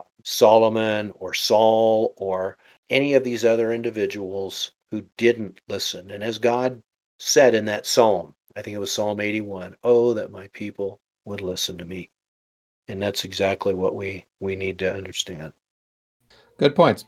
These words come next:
Speaker 2: So as we wrap up today's podcast, certainly like to invite our listeners to, uh, stay tuned for the, uh, next podcast in this series, where Alan will continue, uh, probing into prayer and the kind of, you know, relationship that we should have when talking with God.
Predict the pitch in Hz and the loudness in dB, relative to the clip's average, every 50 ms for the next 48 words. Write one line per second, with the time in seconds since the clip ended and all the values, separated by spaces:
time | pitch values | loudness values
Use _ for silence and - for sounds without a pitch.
0 | _ - - - 131 120 113 107 104 120 123 131 143 143 135 131 123 123 120 120 | _ -8 0 2 4 6 6 6 6 6 8 8 8 8 6 4 2 2 2 2
1 | 117 117 110 107 104 104 104 - - 107 107 104 107 110 120 123 131 135 120 120 | 2 2 0 0 -2 -4 -6 -6 -6 -6 -4 0 2 4 4 4 4 4 2 0
2 | - 123 120 135 147 147 - 139 127 127 - 131 127 143 156 - - 139 123 113 | 2 4 6 6 6 6 6 4 4 6 6 6 6 6 6 4 -2 -4 -2 0
3 | 110 110 107 107 110 107 107 - - 110 104 104 101 110 110 113 113 107 104 107 | 0 0 2 2 2 2 2 2 2 2 2 4 6 6 8 8 8 6 6 6
4 | 110 113 113 - 117 113 110 107 104 - - - 113 107 104 104 101 101 95 92 | 4 2 0 0 -2 0 0 -2 -4 -6 -6 -4 -2 0 0 0 2 2 2 2
5 | 92 - - - 131 123 120 - 123 117 139 170 156 - _ _ _ _ _ _ | 0 0 2 4 4 4 4 4 2 2 2 0 -2 -6 _ _ _ _ _ _
6 | _ _ _ _ - 117 110 107 101 104 107 104 104 101 101 98 95 113 151 180 | _ _ _ _ 0 2 2 2 2 2 0 0 2 0 0 0 0 2 0 0
7 | - - - 123 113 113 - - 110 104 113 123 120 - 110 107 104 98 - - | 0 2 2 2 2 2 0 2 4 4 4 2 0 -2 -2 -2 -2 -2 -4 -4
8 | - 101 101 107 117 117 104 98 98 98 101 101 101 104 101 101 95 92 95 95 | -4 -4 -2 -2 -2 -2 -2 0 2 2 2 2 2 2 0 -2 -2 -4 -4 -6
9 | - _ _ _ _ _ _ _ _ - - 110 - 139 135 131 127 123 117 117 | -8 _ _ _ _ _ _ _ _ -10 -8 -2 2 4 4 6 6 6 6 6
10 | 117 117 120 _ _ _ _ _ _ _ _ _ _ - 110 110 113 - - 131 | 4 2 -2 _ _ _ _ _ _ _ _ _ _ -10 -8 -8 -2 4 6 8
11 | 135 131 120 123 117 117 117 113 107 - 104 95 - 131 123 127 123 123 120 110 | 8 8 8 6 6 6 4 2 2 -2 -4 -2 2 4 6 8 8 8 6 6
12 | 104 104 - - 110 110 110 107 104 98 104 107 104 98 98 98 107 110 110 - | 2 0 -2 -2 0 0 0 0 -2 -2 -4 -4 -4 -2 -2 0 0 0 -2 -4
13 | 104 95 - 110 - - 104 98 98 95 - - 104 98 104 104 104 101 98 98 | -8 -6 -6 -6 -6 -6 -6 -6 -6 -6 -6 -8 -6 -4 -2 -2 -2 -2 -2 -4
14 | 101 98 98 98 - - - 180 185 - 156 123 110 104 - - 98 90 95 107 | -4 -6 -6 -8 -2 4 4 4 6 6 2 0 0 0 -2 -2 -2 -2 -2 -4